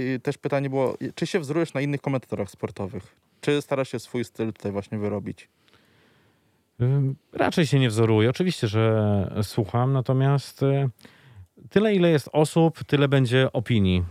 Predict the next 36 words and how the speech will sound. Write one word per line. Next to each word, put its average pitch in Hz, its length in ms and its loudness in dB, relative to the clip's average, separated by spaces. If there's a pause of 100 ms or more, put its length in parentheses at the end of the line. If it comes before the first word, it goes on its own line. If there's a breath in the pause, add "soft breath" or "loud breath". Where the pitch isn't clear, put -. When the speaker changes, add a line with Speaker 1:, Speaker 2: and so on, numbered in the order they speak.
Speaker 2:
Niektórym, 117 760 0
y, 113 340 -2
niektórzy 117 540 -2
powiedzą, 117 260 0
że 113 140 0
jest 131 400 -2
super, 120 540 0
świetnie, 123 600 0
że 107 360 4 (420 loud breath)
ciary, 120 300 4
jak 117 180 2
słyszą 123 300 -2
czyjś 110 220 -2
głos, 127 320 2 (340 loud breath)
a 123 80 0
niektórzy 131 360 2
powiedzą: 127 500 2
"Ej, 98 200 2
on 104 120 2
jest 107 140 2
beznadziejny, 104 580 2
tak? 113 180 -2
Co - 140 0
on 110 100 2
tu 107 120 0
robi? 117 380 2 (380 loud breath)
Trzeba 120 300 2
go 107 100 2
zmienić". 87 520 0 (220)
I 208 220 0
ja 285 140 4
to 320 140 0
wszystko 226 340 -2
szanuję, 185 500 2 (520 loud breath)
e, 127 280 4
bo 147 340 4